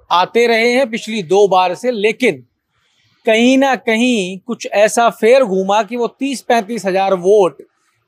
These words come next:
इन्हीं की झोली से किसी और को चले जाते थे, जिसकी वजह से यहाँ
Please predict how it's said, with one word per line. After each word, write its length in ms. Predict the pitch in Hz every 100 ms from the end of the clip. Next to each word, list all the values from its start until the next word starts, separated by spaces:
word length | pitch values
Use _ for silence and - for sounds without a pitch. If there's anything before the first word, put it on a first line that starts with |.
| 208
इन्हीं 280 | 208 247
की 140 | 220 190
झोली 280 | 180 180 196
से 140 | 220
किसी 260 | 196 190 202
और 260 | 208 247
को 120 | 233
चले 260 | 208 185 175
जाते 300 | 180 180 220
थे, 140 | 190 220
जिसकी 320 | 208 - 220
वजह 240 | 196 214
से 180 | 208 226
यहाँ 540 | 196 175 202 156 156